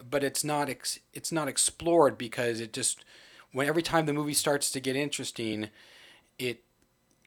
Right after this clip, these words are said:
goes to a, to a, like, a okay action scene.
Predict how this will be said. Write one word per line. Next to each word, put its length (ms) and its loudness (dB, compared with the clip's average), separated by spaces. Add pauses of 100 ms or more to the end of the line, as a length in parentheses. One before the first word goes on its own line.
(120)
goes 440 4
to 300 -4
a, 300 -2 (720)
to 240 0
a, 160 -2 (180)
like, 160 -2
a 200 -6 (480)
okay 480 0
action 460 0
scene. 440 -4